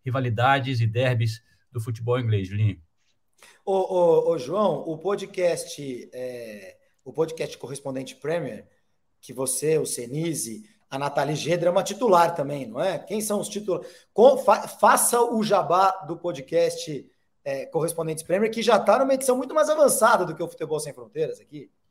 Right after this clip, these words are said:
Speaker 1: É, bom, o podcast já tem mais de cinco anos. É,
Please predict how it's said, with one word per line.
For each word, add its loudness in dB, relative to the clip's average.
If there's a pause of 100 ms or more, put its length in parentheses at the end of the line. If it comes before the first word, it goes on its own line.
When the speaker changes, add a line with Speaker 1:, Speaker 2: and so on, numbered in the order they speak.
(1300)
Speaker 1:
É, 2
bom, 6
o 2
podcast 0
já 0
tem -2
mais 0
de -8
cinco -4
anos. 0
É, -2